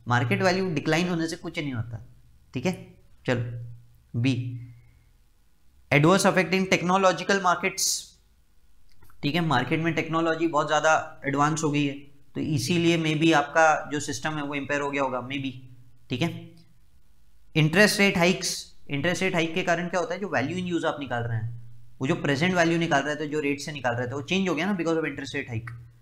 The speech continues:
ठीक है? तो अभी Fed ने और ट्वें-, फिफ्टी बे-, ट्वेंटी फ़ाइव basis point बढ़ाया था, I think, तो अब आरबीआई भी कुछ ना कुछ react तो करेगा।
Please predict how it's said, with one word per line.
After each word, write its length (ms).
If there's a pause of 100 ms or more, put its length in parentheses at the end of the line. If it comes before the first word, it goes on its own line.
(200)
ठीक 100
है? 80
तो 100
अभी 160
Fed 260
ने 120 (260)
और 180
ट्वें-, 220 (200)
फिफ्टी 300
बे-, 220
ट्वेंटी 180
फ़ाइव 160
basis 240
point 240
बढ़ाया 220
था, 140
I 100
think, 160 (440)
तो 60
अब 160
आरबीआई 380
भी 120
कुछ 140
ना 80
कुछ 180
react 280
तो 80
करेगा। 280